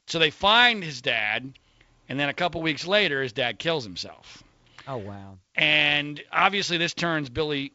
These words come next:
Speaker 1: Hurley's life and career into a, into a tailspin. Uh, he drops off the P G A Tour. He falls to below six hundredth in the world in the golf rankings.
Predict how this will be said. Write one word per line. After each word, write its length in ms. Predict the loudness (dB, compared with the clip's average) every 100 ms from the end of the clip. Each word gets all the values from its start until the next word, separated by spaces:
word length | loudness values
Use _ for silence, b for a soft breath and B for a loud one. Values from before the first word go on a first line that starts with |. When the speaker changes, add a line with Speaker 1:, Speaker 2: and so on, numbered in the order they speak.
| -6
Speaker 1:
Hurley's 520 | -4 -2 -2 -6 -4
life 580 | 0 2 0 -4 -10 -8
and 160 | -8
career 500 | -6 -2 0 0 -2
into 280 | -4 -8 -10
a, 60 | -10 _ -10
into 320 | -8 -6 -6
a 60 |
tailspin. 800 | 2 4 4 0 -8 -10 -10 -10 -12 b b b b
Uh, 240 | -6 -4 -4
he 260 | -6 -8
drops 400 | -2 0 0 2
off 220 | 2 2
the 80 | -2
P 200 | -4 -4
G 180 | -2 0
A 100 | 0
Tour. 360 | 0 -4 -2 -2
He 100 | -6
falls 440 | -4 0 0 -2
to 80 | -6
below 340 | -6 -2 0
six 320 | -2 -4 -6 -10
hundredth 760 | -2 0 2 0 -6 -6 -8
in 140 | -8 -8
the 60 |
world 480 | -4 -2 0 0 -2
in 100 | -6
the 80 | -6
golf 460 | 2 4 4 0 -6
rankings. 720 | -2 -2 -4 -10 -12 -12